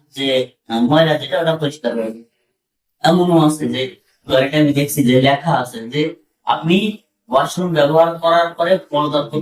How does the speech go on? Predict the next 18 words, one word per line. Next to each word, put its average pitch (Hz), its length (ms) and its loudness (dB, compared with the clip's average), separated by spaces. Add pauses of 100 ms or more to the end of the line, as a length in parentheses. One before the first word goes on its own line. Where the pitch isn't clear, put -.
পানি 143 240 0
ঢালুন 151 340 0
বা 139 140 2
ফ্লাশ, 147 680 -4 (400)
ফ্লাশ 151 320 0
চাপুন, 151 500 -2 (500)
ফ্লাশটা 143 340 -2
চেপে 156 380 -4
ধরে 160 220 4
রাখুন, 190 600 -2
ধরে 147 320 -2
রেখে 196 200 -4
টয়লেটটা 151 360 -2
পরিষ্কার, 151 600 -4
মানে 117 220 -10
ময়লাটা 151 240 0
পরিষ্কার 139 460 -4
হবে। 120 160 -10